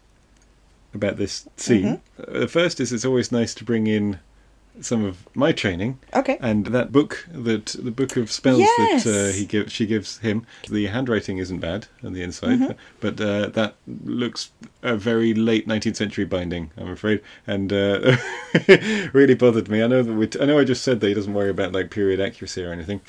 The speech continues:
Speaker 1: but that binding is all wrong,
Speaker 2: Mm.
Speaker 1: all wrong for the period. There, um,
Speaker 2: To be honest, it does look more like a Reader's Digest kind of,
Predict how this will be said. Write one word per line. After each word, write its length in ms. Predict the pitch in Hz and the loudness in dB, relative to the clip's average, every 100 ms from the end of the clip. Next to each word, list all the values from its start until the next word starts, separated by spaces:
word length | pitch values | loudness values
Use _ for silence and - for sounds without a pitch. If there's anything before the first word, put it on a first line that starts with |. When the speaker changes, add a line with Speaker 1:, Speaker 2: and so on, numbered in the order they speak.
| - - | -20 -10
Speaker 1:
but 100 | 95 | -2
that 160 | 104 - | -2 0
binding 340 | 101 95 90 | -2 -2 -4
is 120 | 87 | -2
all 160 | 110 120 | -2 0
wrong, 320 | 101 87 80 - | 0 -2 -4 -4
Speaker 2:
Mm. 260 | 226 226 - | 0 2 4
Speaker 1:
all 360 | - 117 117 | 4 4 4
wrong 220 | 107 98 90 | 2 0 -4
for 120 | 98 | -6
the 100 | 90 | -6
period. 400 | 95 87 85 80 _ | -4 -6 -6 -8 _
There, 240 | 98 90 85 90 90 92 90 | -10 -8 -10 -14 -12 -8 -8
um, 240 | 92 90 | -8 -12
Speaker 2:
To 120 | - 320 | -4 -2
be 100 | 311 | 0
honest, 240 | 330 254 | 0 0
it 100 | 208 | -2
does 220 | 226 220 | -2 0
look 140 | 214 208 | 0 0
more 160 | 208 | -2
like 180 | 202 202 | -2 -2
a 40 | 202 | -2
Reader's 320 | 196 190 185 | -2 -2 -4
Digest 720 | 190 196 190 170 - - - _ _ - _ _ _ _ - | -2 -2 -2 -4 -6 -14 -14 _ _ -20 _ _ _ _ -8
kind 240 | 208 180 | -6 -4
of, 640 | 175 170 - - - - | -6 -8 -18 -18 -18 -20